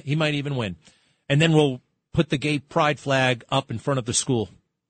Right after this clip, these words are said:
And we'll all bow and kneel and, uh, pretend it's, uh, good, and it's not good.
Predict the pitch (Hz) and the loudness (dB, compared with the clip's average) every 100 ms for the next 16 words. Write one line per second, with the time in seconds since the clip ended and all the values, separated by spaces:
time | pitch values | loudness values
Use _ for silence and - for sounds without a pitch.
0 | _ _ _ _ 131 131 127 135 131 107 | _ _ _ _ -4 2 4 4 2 0
1 | 131 139 139 139 117 113 127 143 143 139 | 0 2 0 0 -4 -4 -2 2 4 4
2 | 135 113 110 104 113 113 107 - 131 139 | 2 0 0 0 2 2 2 2 0 2
3 | 139 135 123 - - 123 110 95 139 135 | 2 2 0 0 0 2 0 0 0 2
4 | 110 113 107 143 123 107 107 95 | 0 -2 0 2 0 0 -4 -4